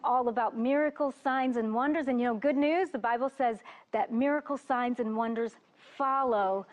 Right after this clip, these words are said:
those who believe. I believe that. If I say we're gonna talk about patience and endurance and having all the patience and endurance you need,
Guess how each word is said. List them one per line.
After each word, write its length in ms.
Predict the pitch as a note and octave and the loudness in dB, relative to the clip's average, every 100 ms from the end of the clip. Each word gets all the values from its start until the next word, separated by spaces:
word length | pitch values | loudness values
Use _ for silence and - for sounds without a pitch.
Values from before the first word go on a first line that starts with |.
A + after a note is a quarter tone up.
| - | -12
those 360 | G#3+ A3 G#3 - | -2 0 0 -2
who 160 | A3 G#3 | -6 -4
believe. 460 | G#3 G#3 G#3 F3 - | -2 -2 -2 -4 -8
I 160 | B3+ | -8
believe 460 | C#4 B3 A3 D4 F#4+ | -4 -4 -2 -2 -4
that. 260 | - - D4+ _ _ E3 E3 D#3+ C#3+ _ _ _ _ _ - - - - | -12 -14 -20 _ _ -20 -20 -20 _ _ _ _ _ _ -20 -18 -20 -4
If 160 | D4 D4 | -2 0
I 80 | C#4+ | 0
say 180 | F4 | 0
we're 160 | F4 D#4+ | 0 0
gonna 220 | C4+ B3 | 0 -2
talk 260 | - C4 C4 | -2 -6 -4
about 320 | A3+ G3+ - | -2 -4 -4
patience 680 | - B3+ C#4 - D4 D4 C#4 - - | -6 -4 -4 -4 -2 -2 -4 -14 -6
and 140 | B3+ | -2
endurance 720 | A#3 G#3 A#3 A#3+ C#4 D4 D4 - - - | 0 -2 -2 0 0 0 -2 -4 -14 -8
and 100 | C4+ | -4
having 320 | A#3+ B3+ A#3 B3 | -2 -2 -2 -2
all 220 | A#3+ C#4+ | 0 0
the 120 | D#4 | 0
patience 500 | C#4 B3+ C#4+ C4+ D4 C#4 | -4 -4 -4 0 0 0
and 100 | A3+ | -4
endurance 480 | A3 C4 C4 B3+ | -2 -2 -2 -2
you 120 | B3+ C4 | -2 0
need, 240 | C#4 C#4+ | 0 -2